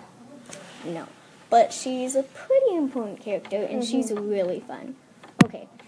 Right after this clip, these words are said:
Speaker 1: that's all we've got for you today. But tomorrow, I believe we will be talking about the Wings of Fire series.
Speaker 2: Yep.
Speaker 1: That series is way longer than the Land of Stories. It's, like, at least eleven books.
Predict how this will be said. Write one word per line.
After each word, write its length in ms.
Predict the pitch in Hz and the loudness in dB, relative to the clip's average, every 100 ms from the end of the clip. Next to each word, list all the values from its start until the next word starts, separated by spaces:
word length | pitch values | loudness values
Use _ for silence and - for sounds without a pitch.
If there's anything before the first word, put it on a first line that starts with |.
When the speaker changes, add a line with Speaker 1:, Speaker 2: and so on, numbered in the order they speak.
| - | -4
Speaker 1:
that's 240 | 262 262 - | -2 -2 -2
all 160 | 247 269 | 0 0
we've 120 | 285 | -2
got 240 | 269 247 - | -2 -4 -4
for 100 | 262 | -4
you 160 | 233 | -4
today. 380 | 226 220 196 208 220 - - - - 226 | -2 -2 -2 -6 -10 -16 -18 -20 -18 -8
But 240 | 226 226 - | -4 -4 -6
tomorrow, 840 | 247 233 285 403 392 339 330 330 - - - | -4 -2 0 0 2 4 4 2 -4 -20 -8
I 120 | 247 254 | -2 0
believe 400 | 269 285 302 302 | 0 0 0 0
we 80 | |
will 160 | 277 269 | 2 2
be 160 | 247 240 | 0 -4
talking 340 | 247 240 240 | -4 -2 -2
about 500 | 226 220 214 - - - - - - - - - - - - | -2 0 0 -2 -10 -18 -20 -20 -20 -20 -20 -20 -20 -4 2
the 120 | 240 | 4
Wings 340 | 240 262 247 | 4 4 4
of 140 | 220 240 | 0 -4
Fire 640 | - - 233 196 95 233 | -6 0 0 2 -2 -4
series. 720 | - 226 214 202 - 208 196 190 | -8 -6 -6 -6 -6 -4 -2 0
Speaker 2:
Yep. 200 | 240 - - - - - | 0 -2 -4 -4 -4 -6
Speaker 1:
That 320 | - 220 285 - | 2 6 6 4
series 440 | 269 247 233 220 | 6 8 8 6
is 160 | 143 - | 0 -4
way 360 | 196 196 247 | -2 8 10
longer 400 | 277 220 214 214 | 10 8 6 4
than 140 | 208 175 | 2 0
the 100 | 165 | -2
Land 200 | 131 117 | -2 -4
of 60 | |
Stories. 340 | - 80 113 220 | -4 -2 -2 -4
It's, 200 | 113 - | -6 -6
like, 200 | - - | -8 -4
at 160 | 254 233 | -4 -4
least 480 | 208 185 190 - - | -2 -2 -2 -6 -4
eleven 440 | 240 214 202 196 233 | 0 0 -2 -4 -2
books. 500 | 240 277 277 - | -2 -2 -6 -8